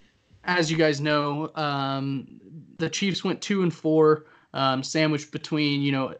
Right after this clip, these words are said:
a four-game winning streak and a six-game winning streak, uh, and ended up twelve and four.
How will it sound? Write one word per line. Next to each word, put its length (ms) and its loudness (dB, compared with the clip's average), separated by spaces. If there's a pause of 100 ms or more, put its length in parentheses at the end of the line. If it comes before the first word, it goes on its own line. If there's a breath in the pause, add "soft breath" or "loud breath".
(120)
a 80 -10
four-game 560 4
winning 240 0
streak 500 -4
and 240 -2
a 60 -4
six-game 540 0
winning 260 -2
streak, 380 -4 (300 loud breath)
uh, 300 0
and 120 -2
ended 320 2
up 120 0
twelve 300 0
and 140 -6
four. 360 -2